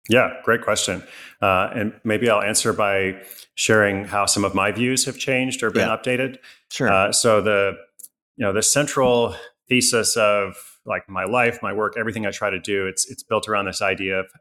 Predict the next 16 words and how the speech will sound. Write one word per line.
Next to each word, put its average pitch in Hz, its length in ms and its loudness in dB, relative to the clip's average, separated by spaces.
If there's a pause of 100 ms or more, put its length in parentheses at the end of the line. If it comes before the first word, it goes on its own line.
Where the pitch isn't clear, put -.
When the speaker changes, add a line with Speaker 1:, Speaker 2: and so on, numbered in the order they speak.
Speaker 1:
of 98 220 -4 (180)
you 107 100 -8
don't 104 120 -4
have 101 140 -6
to 101 80 -14
live 98 200 -6
your 98 80 -2
life 92 340 -4
the 95 60 -18
way 92 160 -6
others 87 320 -6
expect. - 480 -12 (640)
You 95 60 -4
know, 87 220 -4
other 107 160 -2
people 101 520 -4